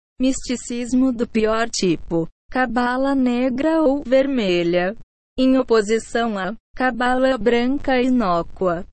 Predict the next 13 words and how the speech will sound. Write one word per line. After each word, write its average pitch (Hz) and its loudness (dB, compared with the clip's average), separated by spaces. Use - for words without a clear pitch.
o 262 2
misticismo 254 0
franco 269 -2
sabático, 180 -4
ou 254 2
a 254 0
cabala 233 0
vermelha, 202 2
era 247 2
um 262 4
elemento 226 2
muito 269 4
importante. 208 0